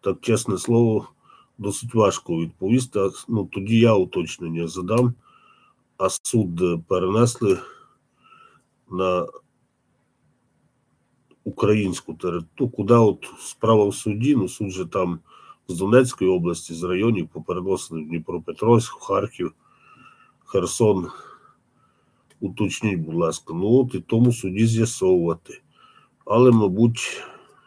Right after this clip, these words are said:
ну, мабуть, ваша справа буде зупинена в зв'язку з тим, якщо, ну, якщо там якісь докази потрібно збирати, ще щось,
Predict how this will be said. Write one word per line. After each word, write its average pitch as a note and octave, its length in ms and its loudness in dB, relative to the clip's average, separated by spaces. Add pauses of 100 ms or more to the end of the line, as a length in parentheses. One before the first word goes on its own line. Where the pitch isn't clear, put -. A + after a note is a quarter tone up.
(2500)
ну, A#2 80 2
мабуть, A#2 520 4
ваша A#2 240 0
справа A2 440 4
буде G2+ 280 -2
зупинена F#2+ 680 2
в E2 80 -6
зв'язку E2+ 340 -10
з - 100 -12
тим, G2 280 -2 (800)
якщо, F2+ 300 -4
ну, G2 140 0
якщо F2+ 240 -4
там F#2 260 -2
якісь E2 240 -8
докази F#2 500 -2
потрібно F2 560 -6
збирати, F2+ 540 -4
ще F#2+ 300 -4
щось, - 320 -14